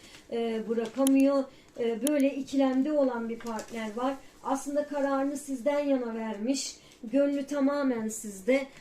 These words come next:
ama, e, aile var, çocuk var. Ortada belki de bu yüzden bırakamıyor bu insanı. Peki ne yapacak? Onu da bir soralım. "O şans sizden yana."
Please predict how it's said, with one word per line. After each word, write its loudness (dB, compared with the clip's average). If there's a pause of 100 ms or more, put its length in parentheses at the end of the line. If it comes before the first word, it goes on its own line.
(140)
ama, 2 (320)
e, 0 (400)
aile 2
var, 0
çocuk -4
var. 0 (340)
Ortada 4
belki 0
de 6 (220)
bu 2
yüzden 2
bırakamıyor 2
bu -2
insanı. 0 (300)
Peki 0
ne 0
yapacak? 2
Onu 0
da 6
bir -6
soralım. -2 (300)
"O 4
şans -2
sizden -2
yana." 2